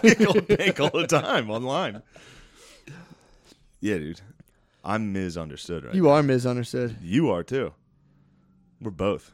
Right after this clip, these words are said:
Speaker 2: I already had haters, dude. Now haters, now they have fuel. That's all. Someone just handed my haters a stick of dynamite and was like, "Light it."
Speaker 1: Oh, of course.
Speaker 2: Here you go.
Speaker 1: Of course.
Speaker 2: <laughs>
Speaker 1: Think people in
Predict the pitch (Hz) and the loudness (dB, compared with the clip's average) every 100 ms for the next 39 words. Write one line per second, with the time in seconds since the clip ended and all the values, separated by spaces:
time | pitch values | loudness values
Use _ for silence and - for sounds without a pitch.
0 | - 220 185 151 139 131 131 127 117 127 | -4 0 2 4 4 2 0 -2 -4 -4
1 | 131 139 170 151 127 147 139 123 - 151 | -2 0 0 -2 -2 0 0 -4 -4 0
2 | 165 139 131 113 147 127 113 131 90 - | 2 2 0 -2 -4 -4 -4 -8 -10 -14
3 | _ _ _ - 196 208 - 147 156 143 | _ _ _ -4 2 2 2 0 0 0
4 | 131 139 139 117 110 135 - 110 113 117 | 0 0 0 -2 -6 -8 -8 -4 -4 -2
5 | 110 101 82 113 101 107 107 110 92 - | -6 -8 -10 -10 -10 -8 -8 -8 -8 -14
6 | - _ _ - 92 - - 214 - 160 | -20 _ _ -12 -12 -12 -4 -4 2 4
7 | 151 139 123 135 120 117 - - 202 - | 4 2 2 0 0 -4 -6 -2 0 6
8 | 220 220 - 185 175 175 - 131 143 143 | 8 8 6 2 2 2 2 2 2 2
9 | 147 139 123 | -2 -2 -10